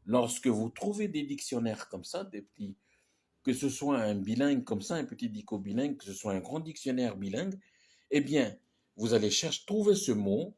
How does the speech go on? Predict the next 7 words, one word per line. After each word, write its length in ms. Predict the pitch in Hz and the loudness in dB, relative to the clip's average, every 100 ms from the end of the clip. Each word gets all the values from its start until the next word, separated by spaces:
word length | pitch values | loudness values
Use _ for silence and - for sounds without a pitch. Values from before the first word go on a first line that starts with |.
| _ _ _ _ | _ _ _ _
ensuite 400 | 143 151 - 156 | 2 2 2 -2
vous 160 | 117 104 | 0 2
allez 200 | 101 101 | 2 0
trouver 280 | - 147 147 | -4 -2 0
sa 180 | 107 90 | 2 0
transcription 760 | - 180 190 - 156 - 143 | -2 -4 -4 -4 -6 -4 -6
phonétique 540 | 139 120 107 104 104 | -2 -4 -4 -6 -14